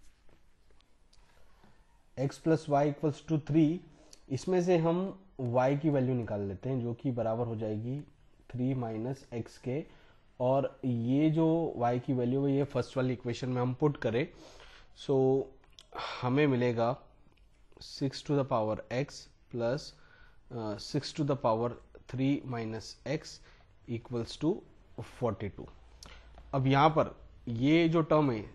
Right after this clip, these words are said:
six to the power three minus x, इसको हम ऐसा लिख सकते हैं सिक्स की पावर थ्री upon सिक्स की पावर x equals to, uh, forty-two। अब यहाँ पर जो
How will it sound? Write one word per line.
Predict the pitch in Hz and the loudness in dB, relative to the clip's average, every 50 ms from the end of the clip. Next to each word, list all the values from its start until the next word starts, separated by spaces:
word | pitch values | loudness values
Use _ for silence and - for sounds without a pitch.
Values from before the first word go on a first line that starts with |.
| - - - | -18 -12 -6
six | - 214 - - - | -6 -4 -4 -4 -2
to | 151 143 | -2 0
the | 147 135 | 2 4
power | 139 139 139 131 - - | 4 4 4 4 2 2
three | 151 156 170 156 139 | 2 4 4 4 2
minus | 120 117 117 113 - - 135 160 | 2 0 0 -2 -2 -2 -2 -2
x, | 160 - - - - | -4 -6 -12 -8 -6
इसको | 131 127 - - - - - 190 190 | -4 -4 -4 -8 -4 0 4 4 4
हम | 147 135 143 147 160 170 180 - - - - | 4 4 2 2 2 0 -2 -4 -8 -6 -6
ऐसा | 123 120 - 151 143 | -6 -4 -2 0 0
लिख | 135 120 113 | 0 0 -2
सकते | - - 120 107 - - 117 | -4 -8 -10 -8 -6 -6 -6
हैं | 104 107 95 73 - - - - - - - - - - - - - - - - - - - - | -6 -6 -8 -12 -14 -18 -20 -20 -20 -20 -20 -20 -20 -20 -20 -20 -20 -20 -20 -20 -20 -20 -20 -20
सिक्स | - - - - 151 143 - - - | -20 -18 -6 -2 -2 -2 -2 -4 -6
की | - 151 139 | -6 -6 -2
पावर | - 131 117 117 117 113 | 0 2 2 2 2 0
थ्री | 107 - 123 135 156 202 - - - - - - - 107 | -2 -2 0 0 0 0 -2 -8 -18 -20 -20 -10 -8 -8
upon | 110 - - 120 127 147 175 185 - - - - - | -4 0 2 2 4 2 2 -2 -6 -12 -20 -18 -16
सिक्स | - - - - - 127 - - - | -14 -14 -8 -6 -6 -6 -6 -8 -8
की | - 139 131 | -6 -4 -2
पावर | 127 123 107 107 107 110 - - - | 0 0 0 0 0 -2 -4 -6 -8
x | 123 107 - - - - - - - 127 | -8 -8 -8 -10 -16 -18 -18 -14 -12 -10
equals | 120 - - 127 123 120 - - - - | -10 -10 -8 -6 -6 -6 -6 -8 -4 -2
to, | 151 190 226 - - - - - - - - - | -2 -2 -2 -4 -10 -20 -20 -20 -20 -20 -20 -12
uh, | - 107 110 101 - - 120 - | -8 -8 -6 -6 -8 -10 -12 -12
forty-two। | - - 123 113 101 - 104 90 - - - - - - - - - - - - - - - | -6 -2 -2 -2 -2 -4 -6 -8 -8 -10 -12 -12 -14 -20 -20 -20 -20 -20 -20 -20 -20 -6 -4
अब | 131 131 123 | -2 0 2
यहाँ | 131 135 143 160 180 | 4 6 8 8 8
पर | 175 - - 107 98 - - - - - 151 | 8 6 4 4 2 -2 -8 -14 -10 -6 -4
जो | 131 147 165 | 0 2 4